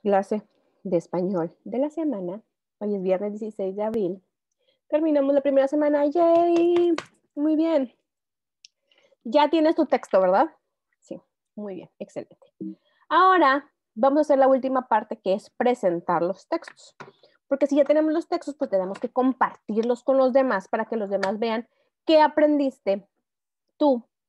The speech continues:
en la entrevista, a quién entrevistaste, cómo te fue y cuáles fueron los resultados. Entonces, vamos a compartir nuestros textos.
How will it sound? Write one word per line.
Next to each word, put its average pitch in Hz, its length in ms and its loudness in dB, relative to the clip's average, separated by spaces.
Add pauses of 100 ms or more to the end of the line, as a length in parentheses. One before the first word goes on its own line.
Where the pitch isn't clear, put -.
(240)
en 208 100 -6
la 208 60 -4
entrevista, 220 600 -6 (280)
a 180 100 -8
quién 190 160 -6
entrevistaste, 233 800 -2
cómo - 220 -6
te 226 120 -6
fue 262 320 2 (300)
y 294 260 -4
cuáles 196 240 0
fueron 196 200 -2
los 190 100 -6
resultados. - 480 -12 (400)
Entonces, 202 500 -8 (1300)
vamos 262 220 -2
a 285 60 -4
compartir 240 560 -4
nuestros 233 520 -10
textos. - 460 -20